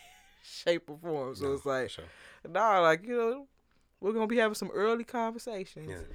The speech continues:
Speaker 1: and we're gonna
Speaker 2: for
Speaker 1: keep
Speaker 2: sure.
Speaker 1: the door open. You know what I'm saying? So that they can talk to me. That's what I want.
Speaker 2: For sure. No, no, I, I, I f-, I feel you on that, 'cause I, I, I come on here every week preaching that same shit,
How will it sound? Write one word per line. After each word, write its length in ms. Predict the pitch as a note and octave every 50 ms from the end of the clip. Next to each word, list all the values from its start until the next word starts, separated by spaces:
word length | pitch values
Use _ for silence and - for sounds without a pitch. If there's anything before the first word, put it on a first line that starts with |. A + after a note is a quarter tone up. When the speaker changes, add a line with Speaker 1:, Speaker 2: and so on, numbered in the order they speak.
| - - -
Speaker 1:
and 100 | D3 D3+
we're 60 | G3+
gonna 80 | G#3 F#3+
Speaker 2:
for 60 | -
Speaker 1:
keep 100 | A3 -
Speaker 2:
sure. 120 | - F3+
Speaker 1:
the 40 | E3
door 240 | F#3 F3 D#3+ D3 - -
open. 440 | D#3+ F#3+ G3+ G3 - C#3 A2 G#2+ - - - - _ - _ - -
You 140 | - G3+ G#3+ G#3+
know 220 | G3+ F#3+ F#3 F#3
what 60 | F#3
I'm 80 | F#3+ F#3+
saying? 240 | F#3+ F#3+ F#3 F3+ E3
So 80 | E3
that 160 | D3+ D#3 C#3+
they 140 | - C#3+ C#3
can 280 | - E3+ D#3+ D3+ C#3+ C#3
talk 280 | - D3 C#3+ C#3 C3+ -
to 80 | - A#2
me. 260 | A2+ G#2 G2 G2+ G#2 G#2+ _ -
That's 220 | C3 C3+ C3 -
what 80 | C3 C3
I 80 | B2 B2
want. 280 | A#2+ B2 B2 B2 - _ _ _ _ _ -
Speaker 2:
For 80 | - F2+
sure. 160 | - - E2 E2+ - _ _ _ _ _ _ _ _ _ _ _ _ _ - - _ - A2+
No, 220 | G#2 G#2+ G#2+ F#2 E2+ _ - -
no, 100 | - G2 F#2+ E2+ E2 - -
I, 60 | G2+
I, 280 | G2+ F#2+ - G2 G2+ - F#2+
I 40 | F#2+
f-, 140 | - - - F#2+
I 40 | F#2+
feel 200 | - - G2 F#2
you 100 | F2+ F2
on 120 | E2+ E2+
that, 180 | E2+ D#2+ D#2+ -
'cause 160 | - F#2 F2
I, 60 | F#2+
I, 320 | F#2 - G2 G2+ G2 - G2+
I 20 | -
come 220 | - A2 G2+ F#2+
on 120 | F2+ F2+
here 180 | F#2+ G2 F2+ -
every 200 | - F#2 F2+ F2
week 220 | F2+ F#2+ F2 - -
preaching 280 | - F#2 F2 - F2 F2
that 140 | E2+ D#2+ -
same 300 | - - F2 F2+ F2 E2
shit, 320 | - - F2 F2 E2 -